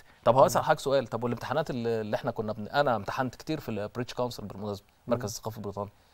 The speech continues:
Speaker 1: و-، وفي ناس كتير امتحنت في، في، يعني في جهات امتحاناتها كانت بتيجي من بره، وكنت ممكن تكون امتحنت الكتروني،
Speaker 2: مم.
Speaker 1: واخد بال حضرتك؟ بس الامتحان الالكتروني له معايير معينه،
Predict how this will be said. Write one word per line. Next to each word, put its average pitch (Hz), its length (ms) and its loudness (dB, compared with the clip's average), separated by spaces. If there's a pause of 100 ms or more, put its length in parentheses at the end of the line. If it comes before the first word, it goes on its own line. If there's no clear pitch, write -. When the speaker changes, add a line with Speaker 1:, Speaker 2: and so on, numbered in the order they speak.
(320)
Speaker 1:
و-، 101 140 -8
وفي 117 200 -2
ناس 143 140 0
كتير - 180 -8
امتحنت 120 420 -6
في، 101 440 -8
في، 104 240 -8
يعني 92 420 -6
في - 80 -8
جهات 110 380 4 (260)
امتحاناتها 131 480 4
كانت 117 260 -2
بتيجي 135 220 -2
من 113 160 -2
بره، 104 280 4 (340)
وكنت 170 300 -4
ممكن 180 200 -2
تكون 180 320 -6
امتحنت 151 360 -2
الكتروني، 120 580 -2 (280)
Speaker 2:
مم. 117 220 -10
Speaker 1:
واخد 104 200 -4
بال 120 120 0
حضرتك؟ 117 180 2
بس 107 200 -6
الامتحان 127 320 0
الالكتروني 147 640 -2
له 151 100 4
معايير 113 540 4
معينه، 92 420 0